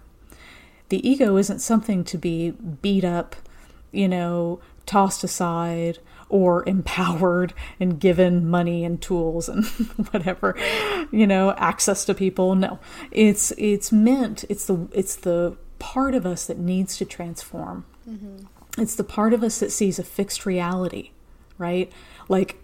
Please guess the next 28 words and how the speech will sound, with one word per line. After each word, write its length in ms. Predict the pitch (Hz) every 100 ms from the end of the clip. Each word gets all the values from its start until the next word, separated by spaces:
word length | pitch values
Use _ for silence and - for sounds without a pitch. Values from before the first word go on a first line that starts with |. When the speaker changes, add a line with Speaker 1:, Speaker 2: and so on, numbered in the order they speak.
| - - -
Speaker 1:
if 140 | 202 226
you 140 | 302
go 200 | 277 269
far 400 | 262 220 208 214
enough, 580 | 208 180 175 - - - - -
the 140 | - 190
way 200 | 208 226
I 100 | 202
look 300 | 175 180 180
at 500 | 170 170 160 - - -
one 200 | 202 190
of 60 | 175
the 180 | 175 175
major 480 | 185 180 190 185 190
laws 340 | 175 170 160
of 80 | 160
the 80 | 165
universe, 640 | 165 165 - - - - - 208
um, 200 | 190 185
which 160 | 180
is, 360 | 180 170 - - -
um, 380 | - - - 220 - - - 233 - - - - - - - - - 127 - - -
if 160 | 214 220
you 100 | 254
go 200 | 330 311
far 360 | - 240 254
enough 280 | 220 185 -
east 520 | 165 - - - -